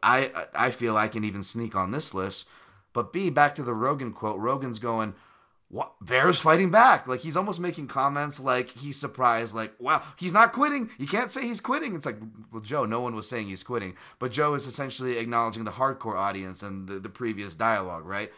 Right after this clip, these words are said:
Not the necessarily casual broadcast dialogue. So it may come off that Joe is being harsh on Vera, but you have to put into context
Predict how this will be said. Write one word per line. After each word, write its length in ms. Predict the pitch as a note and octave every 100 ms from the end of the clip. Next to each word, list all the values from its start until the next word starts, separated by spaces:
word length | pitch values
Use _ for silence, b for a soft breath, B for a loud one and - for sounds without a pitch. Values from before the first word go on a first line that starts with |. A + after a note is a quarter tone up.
| B
Not 200 | A#2 B2
the 100 | A#2
necessarily 880 | A#2 A#2 A#2 - A#2 A#2 A2 A2 G2 b b
casual 460 | C#3+ B2+ B2 A#2+
broadcast 640 | G#2+ C3 C#3 - A#2+ G#2 F#2+
dialogue. 540 | G#2 G#2 G2 G2 F#2+ F#2 B B
So 180 | - D#3
it 60 |
may 140 | D3 G3
come 220 | F#3+ F3
off 160 | E3+ E3
that 180 | B2+
Joe 240 | A#2 C#3 D3+
is 140 | B2+
being 320 | A2+ C3+ B2 G2+ - _ _ -
harsh 440 | - - C4+ C4
on 200 | C3 G#2+
Vera, 320 | G2 G#2 G#2
but 120 | G#2
you 100 | A2+
have 200 | B2 G#3+ F#3+
to 60 |
put 160 | D3+ E3
into 160 | C#3
context 680 | G#2 C3 C3+ A#2+ G2 F#2 -